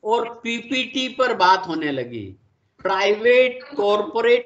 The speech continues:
houses को primary school और ये sector देने की बात होने लगी, है ना। लो, low cost school या affordable school का concept आने लगा,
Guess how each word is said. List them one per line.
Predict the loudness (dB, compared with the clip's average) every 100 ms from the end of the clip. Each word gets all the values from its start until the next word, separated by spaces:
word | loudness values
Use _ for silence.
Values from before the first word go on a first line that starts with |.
| -2
houses | 0 0 -2 -8 -6
को | -4
primary | -2 0 0 0 -4 -4
school | -6 -8 -6 -4 -4 -6 -16 _ _ -2
और | 0
ये | 0
sector | 0 0 -2 2 2
देने | 4 2 2 -2
की | -4
बात | -2 0 2 2 0
होने | -2 0
लगी, | 0 -4 -6 -8 -12 -20 _ _ _ -6
है | -4
ना। | -4 -6 _ _ _ 0
लो, | 2 2 0 0 0 -2
low | 4 6 4 0
cost | 0 0 0 -6 -14
school | -10 -4 -2
या | 0 4
affordable | 2 2 4 4 4 2 2 0 -2
school | -6 -8 -6 -6
का | -2 -2
concept | 0 -2 -2 -2 0 0
आने | 0 0
लगा, | -2 -2 -4 -8